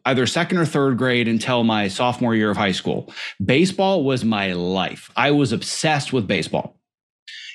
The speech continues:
And from third grade to about eighth grade, I was borderline, maybe I'll start, maybe I'll sit on the bench. It was kinda back and forth. And then I had my growth spurt. And at the time, I don't know how it works in the, in different cities,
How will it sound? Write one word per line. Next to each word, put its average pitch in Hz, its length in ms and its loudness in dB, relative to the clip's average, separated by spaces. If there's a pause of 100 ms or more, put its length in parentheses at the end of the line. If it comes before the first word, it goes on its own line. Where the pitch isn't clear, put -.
(100)
And 131 300 2
from 123 240 2
third 170 380 0
grade 156 360 0
to 143 220 0
about 123 320 -2
eighth 139 240 0
grade, 120 300 2
I 196 220 0
was 160 360 0 (340)
borderline, 147 1040 2
maybe 135 340 2
I'll 139 160 0
start, 131 520 -2
maybe 120 260 2
I'll 131 100 0
sit 135 200 -2
on 131 140 2
the 123 60 0
bench. 120 280 0
It - 20 2
was 120 140 0
kinda 151 240 2
back 117 240 0
and 113 120 0
forth. 90 380 -2 (320)
And 131 180 4
then 135 80 4
I 135 100 2
had 139 180 0
my 127 120 0
growth 139 360 0
spurt. 101 420 -2
And 120 260 2
at 120 140 -2
the - 80 0
time, 143 400 2
I 117 80 2
don't 135 100 2
know 143 120 2
how 135 160 0
it - 20 0
works 123 260 -2
in 117 120 2
the, 113 100 0
in 110 160 0
different 117 300 0
cities, 98 440 0